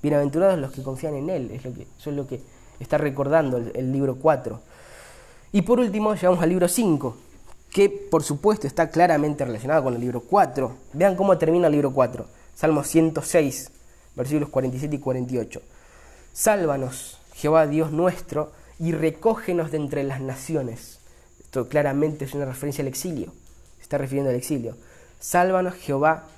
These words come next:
Dios nuestro, y recógenos de entre las naciones, para que alabemos tu santo nombre, para que nos gloriemos en tus alabanzas. Bendito Jehová Dios de Israel, desde la eternidad y hasta la eternidad". Y diga todo el pueblo: "Amén, aleluya".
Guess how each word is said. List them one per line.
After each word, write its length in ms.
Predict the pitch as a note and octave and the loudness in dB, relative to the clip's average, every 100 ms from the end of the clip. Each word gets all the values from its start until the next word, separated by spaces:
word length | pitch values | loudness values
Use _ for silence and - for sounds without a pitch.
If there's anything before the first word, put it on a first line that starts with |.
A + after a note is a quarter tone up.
| - | -6
Dios 180 | D3+ C#3+ | -4 0
nuestro, 480 | E3 F3+ - E3+ - - - | -2 -2 -6 -10 -10 -18 -4
y 80 | E3 | -2
recógenos 720 | D#3+ D3+ F#3+ F#3 - D3+ D3+ | -2 -2 0 0 -2 -6 -4
de 60 | C#3+ | -4
entre 180 | C3 C3 | -2 -2
las 160 | C3 | -2
naciones, 580 | C3 - A#3+ C3 B2+ - - - - | -6 -4 -2 -2 -4 -14 -20 -20 -4
para 240 | - D3+ C#3+ | 2 4 4
que 100 | C#3+ | 4
alabemos 480 | C3+ C#3+ G3 F3+ - | 4 4 4 0 -6
tu 80 | |
santo 260 | B2+ D#3 D#3+ | -6 -2 2
nombre, 380 | G#3 D#3+ C#3 B2 | 2 2 0 0
para 200 | B2 B2+ | 0 0
que 80 | C3+ | -2
nos 140 | C3+ | -2
gloriemos 460 | C3 C#3 F#3 D#3+ C#3+ | 0 2 2 0 -2
en 80 | |
tus 140 | C3 B2+ | -8 -4
alabanzas. 640 | C3 F3+ F#3 C3 - - - - - - | 2 4 4 0 -8 -14 -18 -20 -18 0
Bendito 460 | D3+ D#3 G3 F3 | 0 2 0 -2
Jehová 300 | - D3 D#3+ | -2 2 2
Dios 200 | D3+ E3 | 2 0
de 60 | D3+ | -2
Israel, 460 | C3+ C#3+ F3 C3 - - | -2 2 2 2 -4 -12
desde 160 | - C3+ | -4 0
la 100 | C3+ | 0
eternidad 500 | C3 C#3 D3 F3+ F3+ | 0 0 2 2 0
y 140 | E3 | 0
hasta 240 | F#3 - D#3 | -2 0 -2
la 100 | F3+ | 0
eternidad". 580 | E3+ E3 D#3+ E3+ C3+ - - - | -2 -2 0 2 0 -2 -14 -8
Y 60 | C#3+ | 0
diga 260 | D#3+ D3+ | 2 2
todo 140 | D#3 D#3+ | 2 0
el 120 | D#3 | 0
pueblo: 460 | E3 E3+ B2+ A#2+ - - | 0 0 0 -6 -10 -10
"Amén, 440 | B2 D3+ E3 A#2+ - - - - | -4 -2 -2 -4 -12 -20 -20 -12
aleluya". 560 | A#2+ C3+ E3+ - F2 | -8 -4 -6 -8 -16